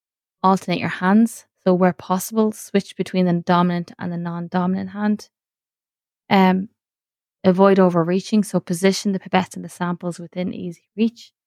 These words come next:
Regularly calibrate your pipettes to make sure they're accurate and easy to use. Where possible, I do recommend digital and, um, multi-tips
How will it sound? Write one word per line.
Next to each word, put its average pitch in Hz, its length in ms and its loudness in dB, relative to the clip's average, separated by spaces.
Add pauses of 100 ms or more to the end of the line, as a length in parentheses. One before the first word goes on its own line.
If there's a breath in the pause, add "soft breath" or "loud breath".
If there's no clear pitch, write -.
(800)
Regularly 185 520 6
calibrate 170 520 0
your 139 100 -10
pipettes - 420 -8
to - 80 -12
make 165 120 -4
sure 160 140 -2
they're 151 100 0
accurate - 500 -4
and 170 100 -6
easy 165 260 -8
to - 160 -20
use. 165 200 -10
Where 180 120 4
possible, 190 540 0
I 170 60 4
do 170 220 -2
recommend 170 520 -4
digital 165 440 -6
and, 160 360 -8 (120)
um, 165 320 -12 (260)
multi-tips - 680 0